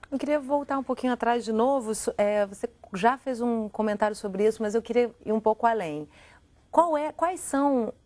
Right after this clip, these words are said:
as consequências de se utilizar por longo prazo esses medicamentos?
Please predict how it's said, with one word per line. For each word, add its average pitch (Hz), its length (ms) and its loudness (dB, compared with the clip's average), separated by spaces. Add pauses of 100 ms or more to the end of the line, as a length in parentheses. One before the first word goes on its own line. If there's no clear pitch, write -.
(120)
as 226 180 -4
consequências 226 1040 -2
de 170 200 -6
se 240 160 -2
utilizar 190 640 0
por 190 140 -10
longo 208 640 4
prazo 170 720 -4 (340)
esses 185 260 -4
medicamentos? 180 1000 -4